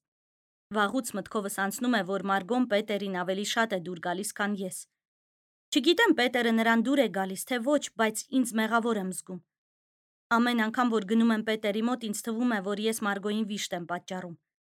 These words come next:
Զարմանում եմ, ոնց է կարողանում իրեն զսպել և ցույց չտալ։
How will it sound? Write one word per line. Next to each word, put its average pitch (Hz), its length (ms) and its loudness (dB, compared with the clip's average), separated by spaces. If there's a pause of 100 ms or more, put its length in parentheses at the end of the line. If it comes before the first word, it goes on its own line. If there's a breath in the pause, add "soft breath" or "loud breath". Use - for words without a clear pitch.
(760)
Զարմանում 311 540 8
եմ, 302 140 10
ոնց 349 200 4
է 320 80 4
կարողանում 214 540 2
իրեն 214 260 0
զսպել 208 400 -4
և 202 180 -2
ցույց 214 260 -8
չտալ։ 220 380 -8